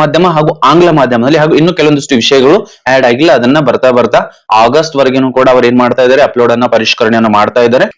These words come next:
ಪಾಠ ಆಧಾರಿತ ಮೌಲ್ಯಾಂಕನಕ್ಕೆ ಅಂದ್ರೆ ಎಲ್ ಬಿ ಎ ಸಂಬಂಧಿಸಿದಂತೆ ಏಕ್ ಮಾಡ್ಬೇಕಂದ್ರೆ ಪ್ರತಿ ಪಾಠದ ನಂತರ ಮಗುವಿನ ಕಲಿಕೆಯನ್ನ ದೃಢಪಡಿಸಿಕೊಳ್ಳಲು ಈ ಒಂದು ಎಲ್ ಬಿ ಯನ್ನ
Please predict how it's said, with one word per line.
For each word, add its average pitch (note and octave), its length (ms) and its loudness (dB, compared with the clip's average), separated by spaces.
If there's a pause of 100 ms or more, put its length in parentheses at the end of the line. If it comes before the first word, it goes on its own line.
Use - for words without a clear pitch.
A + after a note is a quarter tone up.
(100)
ಪಾಠ D#3 240 2 (140)
ಆಧಾರಿತ E3 320 0 (100)
ಮೌಲ್ಯಾಂಕನಕ್ಕೆ C#3 680 -2 (380)
ಅಂದ್ರೆ D3+ 220 2
ಎಲ್ C#3 120 2
ಬಿ F#3 80 4
ಎ F#3 120 -2
ಸಂಬಂಧಿಸಿದಂತೆ C#3 640 0 (400)
ಏಕ್ B4 180 0
ಮಾಡ್ಬೇಕಂದ್ರೆ E3 540 0
ಪ್ರತಿ D#3 200 -2 (140)
ಪಾಠದ D#3 400 0 (140)
ನಂತರ A#2+ 240 0 (520)
ಮಗುವಿನ F#3+ 420 2 (140)
ಕಲಿಕೆಯನ್ನ D#3 520 0 (160)
ದೃಢಪಡಿಸಿಕೊಳ್ಳಲು C#3 920 0 (160)
ಈ E3+ 40 4 (100)
ಒಂದು D3 140 2 (140)
ಎಲ್ A2 140 0
ಬಿ D#3+ 100 0
ಯನ್ನ C3+ 120 2